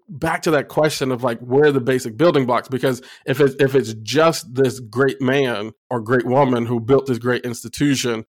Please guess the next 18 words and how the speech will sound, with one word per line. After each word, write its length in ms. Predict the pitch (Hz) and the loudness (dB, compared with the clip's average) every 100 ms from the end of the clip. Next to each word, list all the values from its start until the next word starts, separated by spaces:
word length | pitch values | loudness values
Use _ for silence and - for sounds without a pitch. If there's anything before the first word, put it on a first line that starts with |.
| _ _ | _ _
and 140 | 123 | 0
then 120 | 131 135 | 2 4
they 100 | 123 | 2
can 120 | 127 | -2
make 140 | 123 | -4
the 80 | 120 | -2
argument 460 | 127 135 127 120 117 | 0 2 0 -2 -4
that 160 | 120 | -6
they're 120 | 113 120 | -4 -6
gonna 200 | 117 113 | -6 -6
take 260 | 117 110 | -8 -6
all 200 | 110 104 | -6 -6
of 100 | 101 | -8
the 120 | 110 | -10
resources. 560 | 113 151 135 113 - - - | -2 0 0 -6 -10 -14 -6
Uh, 160 | 107 | -6
folks 500 | - - 131 131 - - - | -6 -2 0 0 -2 -12 -4
who 300 | 127 123 | -2 0